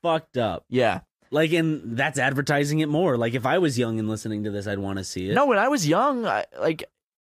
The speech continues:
Speaker 2: it, it's weird because, you
Speaker 1: Well,
Speaker 2: know,
Speaker 1: when we were young, the more, like, sexually disgusting stuff was popular, like Two Girls, One Cup,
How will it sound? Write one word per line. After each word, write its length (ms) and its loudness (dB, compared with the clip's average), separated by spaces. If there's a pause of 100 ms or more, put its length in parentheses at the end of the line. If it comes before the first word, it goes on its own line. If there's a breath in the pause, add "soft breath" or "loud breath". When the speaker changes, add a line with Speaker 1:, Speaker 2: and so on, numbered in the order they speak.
(160)
Speaker 2:
it, 240 2
it's 180 0
weird 320 2
because, 300 -2
you 80 0
Speaker 1:
Well, 240 0
Speaker 2:
know, 60 -12
Speaker 1:
when 180 0
we 100 2
were 120 2
young, 400 2
the 80 2
more, 260 2
like, 180 -2
sexually 600 -2
disgusting 480 -6
stuff 200 -8
was 120 -12
popular, 380 -8
like 140 -6
Two 120 -8
Girls, 280 -2
One 140 -2
Cup, 380 -8